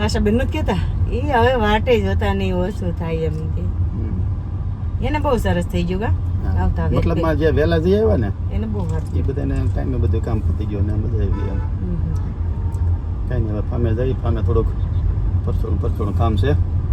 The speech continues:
Speaker 1: કરી આવી ને સાફ કરતા આવી પાછા.
Speaker 2: હા, સાફ કરી આવી ને કામ પતાવી આવી.
Speaker 1: <laughs>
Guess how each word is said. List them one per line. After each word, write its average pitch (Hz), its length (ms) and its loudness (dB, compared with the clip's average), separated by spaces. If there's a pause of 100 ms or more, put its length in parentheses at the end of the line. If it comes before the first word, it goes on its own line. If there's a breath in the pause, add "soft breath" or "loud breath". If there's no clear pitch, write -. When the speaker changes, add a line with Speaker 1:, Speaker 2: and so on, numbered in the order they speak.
(140)
Speaker 1:
કરી 190 240 2
આવી 196 200 2
ને 180 40 4
સાફ 190 300 4
કરતા 214 220 4
આવી 180 180 4
પાછા. 180 280 4
Speaker 2:
હા, - 300 2
સાફ - 340 4
કરી 240 160 4
આવી - 140 4
ને - 300 6
કામ 196 240 6
પતાવી - 280 6
આવી. - 200 4
Speaker 1:
<laughs> 233 760 4